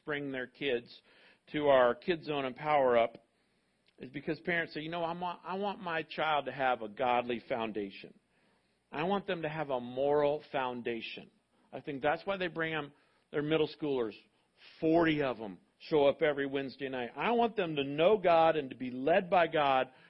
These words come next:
from the very start. Let me start 'em in kindergarten and bring 'em every single week. That's why parents drive their kids here on Wednesday nights. But here's what I want you to understand. A moral foundation and a map for life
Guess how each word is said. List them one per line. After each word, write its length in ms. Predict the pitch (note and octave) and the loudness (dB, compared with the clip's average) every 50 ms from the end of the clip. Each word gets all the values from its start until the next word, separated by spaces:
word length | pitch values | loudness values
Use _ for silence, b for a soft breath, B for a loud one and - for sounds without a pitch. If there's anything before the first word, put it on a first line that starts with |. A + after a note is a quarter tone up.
| b b | b b
from 160 | - D3 C3 | -8 -8 -6
the 60 | B2+ | -6
very 400 | B2 A#2 C#3+ D3 C#3+ C#3+ C#3+ C#3+ C3+ - | -6 -2 0 0 2 0 0 -4 -6 -6
start. 380 | - - C#3 A#2+ G#2+ G2 G2 - _ - | 0 4 4 4 4 4 0 -4 _ -12
Let 100 | C3+ D3 | -10 -10
me 100 | D#3 C3 | -8 -10
start 340 | - - - F3 D#3+ D#3 D#3 | -12 -4 0 2 2 2 2
'em 80 | D#3 | 0
in 100 | D#3+ D#3+ | -4 -6
kindergarten 680 | D#3 - D#3+ D3+ D3+ D3+ C#3+ D3+ D3+ D3 D3 C#3+ D3+ D3 C#3+ B B B B | -6 -6 -6 -6 -6 -4 -2 0 2 2 2 0 -6 -12 -14 B B B B
and 180 | - D3+ C3+ A#2+ | -14 -12 -8 -6
bring 180 | C#3 D3+ C#3 | -4 -4 -2
'em 120 | C#3 C3+ C3 | -2 -2 -2
every 220 | C#3 C3+ C3 C3 | -2 -2 -4 -6
single 320 | - - C#3 B2 A#2+ A#2 A2+ | -8 -8 -8 -8 -6 -8 -6
week. 340 | G#2+ A#2 A2 F#2+ - - b b b b b b _ | -6 -6 -6 -6 -8 -12 b b b b b b _
That's 300 | - - D3+ F3+ F#3+ - | -4 -2 -2 -2 -4 -4
why 240 | - G3 F3+ F3+ F3 | -2 0 0 0 0
parents 560 | F3 _ - D#3+ D3+ C#3+ C#3+ C#3+ C#3+ - - - - | -4 _ -8 -6 -4 -4 -4 -4 -6 -10 -14 -12 -4
drive 380 | - C#3+ C3+ C3 C3 C3 B2+ | 0 2 2 2 2 0 -2
their 140 | B2+ C3 A#2+ | -6 -8 -8
kids 340 | A#2+ - - B2 A#2+ - - | -8 -6 -4 -4 -4 -6 -8
here 260 | - A#2 F#2+ E2+ D2+ - _ _ _ _ _ _ _ _ | -12 -12 -12 -12 -12 -16 _ _ _ _ _ _ _ _
on 180 | - B2 A2+ A2+ | -10 -10 -8 -6
Wednesday 300 | A2+ A2+ G#2+ - - B2 | -6 -6 -8 -8 -10 -12
nights. 220 | A#2 G#2+ F#2+ - _ - | -10 -10 -12 -14 _ -8
But 120 | B2 B2 | -8 -6
here's 200 | D3+ F#3 A3 G#3 | -6 -6 -8 -8
what 120 | G3 F#3+ | -8 -8
I 40 | F#3+ | -8
want 200 | F3+ E3+ D#3 - | -8 -8 -10 -10
you 60 | D#3 | -10
to 40 | C3+ | -10
understand. 460 | C3+ C3 B2 A#2 - E3+ C3+ G2+ E2 - _ _ _ _ _ _ _ _ _ _ _ _ _ _ _ _ _ b b b b b b b b b b b - | -10 -12 -16 -16 -14 -14 -14 -14 -14 -18 _ _ _ _ _ _ _ _ _ _ _ _ _ _ _ _ _ b b b b b b b b b b b -6
A 120 | - D3 | -4 -4
moral 400 | C#3 C#3 C#3 D3 D#3 E3+ G3 G#3+ | -2 0 4 6 8 8 8 6
foundation 760 | F3+ - A3+ A3+ A#3 B3 G#3 F3+ D3 D3 C#3 D3 D#3+ D3+ D3+ - - | 6 2 2 2 2 2 2 2 0 0 -2 -4 -6 -6 -6 -6 -6
and 100 | D#3+ C#3+ | -4 -4
a 60 | C3+ | -4
map 380 | C3 B2 B2+ C3 C3 C3+ D#3 - _ _ - | -4 -4 -2 -2 0 -2 -2 -4 _ _ -4
for 120 | F#3+ F#3 | -4 -2
life 420 | F#3 F3 D3+ C3 A#2+ G#2 G2+ G#2 | -2 0 0 0 0 -2 -2 -6